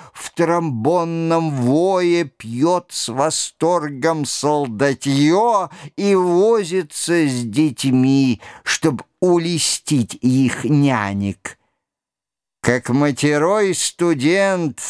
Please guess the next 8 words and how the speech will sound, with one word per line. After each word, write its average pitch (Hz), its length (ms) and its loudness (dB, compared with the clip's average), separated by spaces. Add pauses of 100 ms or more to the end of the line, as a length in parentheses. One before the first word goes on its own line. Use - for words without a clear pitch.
(120)
неряшливо 123 1200 0
одет, 170 440 0 (840)
я 240 520 2
за 170 300 -4
девчонками 170 1300 -2
в - 140 -8
тени 160 480 0
каштанов 185 1040 -2